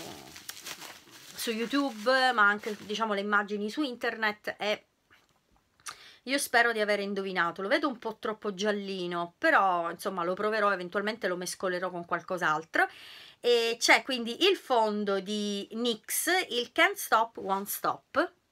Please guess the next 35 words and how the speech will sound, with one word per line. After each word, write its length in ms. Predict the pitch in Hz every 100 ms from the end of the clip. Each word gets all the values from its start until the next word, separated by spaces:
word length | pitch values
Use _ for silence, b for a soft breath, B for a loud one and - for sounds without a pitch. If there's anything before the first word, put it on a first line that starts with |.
| _ b b b b b
ed 160 | - 220
è 120 | 220
questo. 640 | - 165 175 - - 254 -
Io 400 | - 285 220 - _ _ _ _
in 180 | 262 262
base 480 | 302 302 247 220
ai 200 | - 233
colori, 420 | 233 240 233 233 214
alle 160 | 208
colorazioni 640 | 220 220 220 220 277 233 214
che 60 |
ho 60 | 277
visto, 680 | 202 220 208 - - 269 262 B B B -
ho 120 | 339
scelto, 580 | - - 220 202 208 285
ma 160 | 339
secondo 280 | 359 415 440 523
me 80 |
questo 320 | 339 262 - 220
per 140 | 226
me 140 | 262
va 120 | 220 196
bene, 260 | 185 180
ho 40 | 214
scelto 360 | - 339 -
il 100 | 220
beige, 520 | 190 165 156 160 254 - B B B B _
e 360 | 269 269 254 247
questo 300 | 339 339 240
è 20 |
un 80 | 226
fondotinta 1200 | 277 269 294 294 269 233 - 196 185 180 175 175 175
ventiquattro 760 | 311 339 233 226 226 285 302
ore 260 | 349 370 339
con 360 | 240 233 226